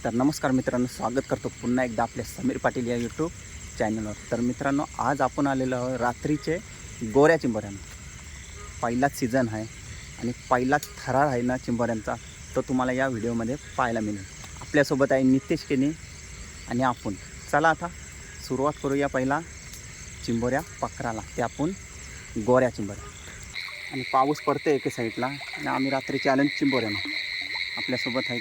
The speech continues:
तो नितेश केनी, तो सध्या त्या बाजूला गेला आहे, आपण या बाजूला. हा पाणी बघा, भरपूर असं पाणी तुडुंब भरलेलं आहे बघा, बघलं.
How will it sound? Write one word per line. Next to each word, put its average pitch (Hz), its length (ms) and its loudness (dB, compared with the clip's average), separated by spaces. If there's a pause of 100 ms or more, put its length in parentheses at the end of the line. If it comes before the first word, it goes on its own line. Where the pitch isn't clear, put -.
तो 127 140 0
नितेश 127 420 -2
केनी, 127 200 -2 (480)
तो 139 60 -4
सध्या 135 360 2
त्या 147 120 8 (140)
बाजूला 123 300 6
गेला 113 200 -2
आहे, 131 100 -6 (800)
आपण 127 240 -2
या 123 140 0
बाजूला. 110 340 0
हा 104 80 -6 (1800)
पाणी 120 320 2
बघा, 123 200 -2 (840)
भरपूर 110 360 -2
असं 123 260 -2
पाणी 123 300 0 (560)
तुडुंब 131 320 4
भरलेलं 113 340 0
आहे 110 100 2
बघा, 113 160 0 (1600)
बघलं. 120 260 0